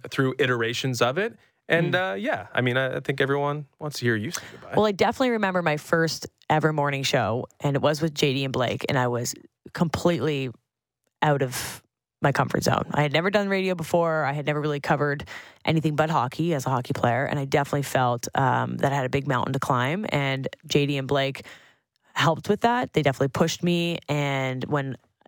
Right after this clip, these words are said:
Speaker 2: they moved off the show and I got to start a little bit here with a bit more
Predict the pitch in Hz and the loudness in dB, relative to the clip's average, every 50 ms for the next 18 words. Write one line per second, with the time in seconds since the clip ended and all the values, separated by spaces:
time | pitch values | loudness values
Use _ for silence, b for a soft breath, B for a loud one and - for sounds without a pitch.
0 | - - 143 165 165 170 170 165 160 151 160 143 143 - - 147 - - 170 151 | -10 0 0 2 2 2 0 -2 0 2 0 0 0 0 -2 -2 2 2 2 2
1 | 147 147 143 135 127 127 135 131 131 - 156 - - 147 139 131 127 - - 131 | 2 0 -2 -2 -4 -2 -2 -2 -2 -2 -4 0 2 2 4 2 2 0 -2 -2
2 | 143 143 139 131 135 127 - 147 139 135 135 131 135 143 131 - 139 139 131 127 | 0 0 0 0 -2 -2 0 0 0 0 0 -2 0 -2 -2 0 -2 -2 -2 -2
3 | 123 123 120 | -2 -2 -4